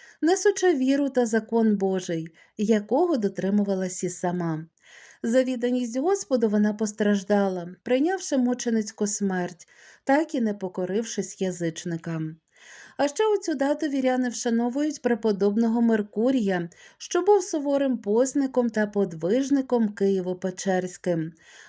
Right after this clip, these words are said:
а ще преподобного Меркурія Чернігівського, що прославляв Всевишнього та тримався його вчення. Іменини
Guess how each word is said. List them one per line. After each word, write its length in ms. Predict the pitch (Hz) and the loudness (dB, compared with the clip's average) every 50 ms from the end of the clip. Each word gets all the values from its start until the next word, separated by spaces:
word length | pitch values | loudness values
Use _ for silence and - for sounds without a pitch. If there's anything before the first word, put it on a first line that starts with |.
| - | -4
а 120 | - 202 214 | -2 -2 -2
ще 220 | 208 - 302 349 | -2 -2 -2 -2
преподобного 800 | - 427 381 370 - 254 220 202 214 226 226 254 254 247 262 269 | 0 0 0 0 2 0 2 2 0 0 0 0 -2 0 2 2
Меркурія 600 | 269 320 370 359 - - 285 285 262 269 277 277 | 2 2 2 -2 -2 -2 -2 0 0 0 0 -2
Чернігівського, 1160 | 277 - 302 302 294 294 269 226 208 185 175 170 165 - - - 175 175 175 175 165 156 156 - - - - - - | -2 -2 -2 -2 0 2 2 2 2 2 0 -4 -8 -10 -10 -6 -6 -4 -2 -2 -4 -4 -6 -10 -20 -20 -20 -20 -16
що 280 | - - - 294 277 269 | -14 -6 0 0 2 2
прославляв 720 | 269 254 254 247 247 - 240 226 220 202 202 208 247 277 | 2 2 2 2 0 0 0 0 0 2 0 0 -2 -2
Всевишнього 840 | 269 - - 269 247 226 226 233 233 220 - - 202 202 190 202 190 | -4 -6 -2 -2 0 2 2 0 0 0 -2 -2 0 0 0 0 -4
та 200 | 190 - 190 185 | -4 -4 -6 -6
тримався 600 | 185 185 185 175 175 202 247 285 277 - - 190 | -4 -4 -4 -4 -2 -2 -4 -4 -4 -4 -4 -4
його 260 | 180 175 170 165 165 | -4 -4 -4 -6 -6
вчення. 800 | 160 - - - 185 175 175 170 170 165 165 160 160 156 160 160 _ _ _ - - - - - - _ _ - | -8 -8 -8 -4 -2 -2 -2 -2 -2 -2 -2 -4 -4 -6 -10 -14 _ _ _ -20 -20 -20 -20 -20 -20 _ _ -2
Іменини 540 | - 339 381 415 403 349 302 302 330 370 370 | 2 4 6 6 6 6 4 4 2 0 -2